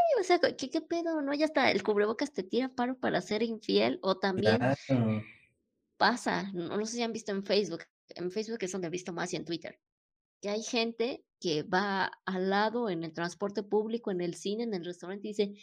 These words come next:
Speaker 1: "Si te llamas fulana de tal y tu esposo o esposa se llama sutanito perenganito, este, le acabas de marcar y te dijo que estaba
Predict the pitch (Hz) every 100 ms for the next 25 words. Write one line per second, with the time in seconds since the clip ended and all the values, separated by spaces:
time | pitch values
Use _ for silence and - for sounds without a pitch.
0 | - - - 233 247 247 285 320 359 -
1 | 190 190 226 285 285 180 - 165 165 -
2 | _ - 208 202 202 202 262 294 294 277
3 | - - 170 160 165 180 - 220 240 247
4 | 233 196 170 196 226 220 180 - - -
5 | - - 208 190 220 302 240 180 170 165
6 | 190 220 - _ _ _ _ _ _ _
7 | - 180 180 - 180 196 277 302 320 220
8 | 180 160 160 233 262 254 185 180 240 -
9 | 175 - 196 214 220